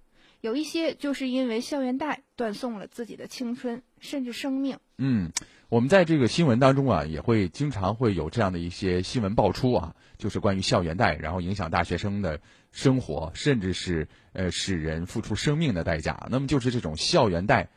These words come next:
Speaker 2: 它会套牢我们的学生、孩子，让他们走投无路，是吧？
Speaker 1: 是的。我先给大家分享这个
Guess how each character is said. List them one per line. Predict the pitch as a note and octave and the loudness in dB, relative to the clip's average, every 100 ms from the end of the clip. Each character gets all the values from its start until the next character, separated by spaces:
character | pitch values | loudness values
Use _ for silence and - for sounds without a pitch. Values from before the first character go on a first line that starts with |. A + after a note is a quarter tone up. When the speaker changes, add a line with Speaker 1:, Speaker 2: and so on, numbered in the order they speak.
| - | -10
Speaker 2:
它 | - | -6
会 | C3+ C3+ | -2 0
套 | - - G3 | 0 4 6
牢 | F2+ | 6
我 | A2+ A#2 | 4 2
们 | D#2 | -2
的 | D#2+ | -6
学 | - E2+ | -4 -2
生、 | G#2 C#3+ - _ _ _ | 4 2 2 _ _ _
孩 | - F#2+ F#2+ | -6 0 2
子， | D#3+ C#3+ - | 0 -2 -2
让 | A2+ G#2 | 0 0
他 | A2+ | 0
们 | A2 F2 - - | -2 -2 -6 -4
走 | G2+ D2+ | -2 -2
投 | G#2+ | 0
无 | A#2 F2+ | 0 2
路， | E3+ C#3 | 2 2
是 | - - | -4 -6
吧？ | F2 F2+ - - - _ | -6 -6 -14 -20 -20 _
Speaker 1:
是 | - - D4+ G#3+ | -12 -8 -6 -6
的。 | F#3 A3+ _ _ _ _ _ _ _ _ | -10 -16 _ _ _ _ _ _ _ _
我 | - B3+ | -4 -4
先 | F#4 F#4 | -4 -2
给 | B3 | -2
大 | D4 D#4 | -2 -2
家 | D#4+ | -4
分 | E4 F4 | -4 -6
享 | E4 D4 - | -4 -6 -6
这 | B3 A#3+ | -8 -4
个 | G#3+ G3+ G3 | -4 -2 -4